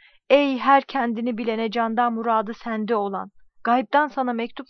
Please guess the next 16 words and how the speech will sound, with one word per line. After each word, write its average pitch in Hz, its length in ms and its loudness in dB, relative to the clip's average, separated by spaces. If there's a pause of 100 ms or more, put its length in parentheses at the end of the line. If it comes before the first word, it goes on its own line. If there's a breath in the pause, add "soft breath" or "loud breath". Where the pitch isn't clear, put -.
ve 254 40 -4
haber 226 360 0
gelmedi. 190 580 -4 (760 loud breath)
Her 403 280 4
an 240 220 0 (100)
senin 311 280 -2
de 311 140 0
burnuna 254 340 0
Yakub'a, 220 680 0 (180 loud breath)
Yusuf'tan 311 500 -2
geldiği 262 420 2
gibi 240 240 -12
bir 269 80 -6
şifa 302 420 -4
kokusu 269 420 -10
erişmedi. 202 640 -8